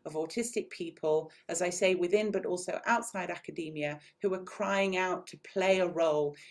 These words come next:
in shaping their own destinies or, or the destinies of the generations who come after them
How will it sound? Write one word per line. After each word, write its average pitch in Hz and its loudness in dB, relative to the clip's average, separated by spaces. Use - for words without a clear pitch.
in 160 -4
shaping 175 0
their 165 4
own 226 6
destinies 185 2
or, 147 0
or 151 2
the 156 -2
destinies 180 0
of 156 -4
the 165 -6
generations 170 -2
who 160 -10
come 160 -6
after 160 -4
them 147 -2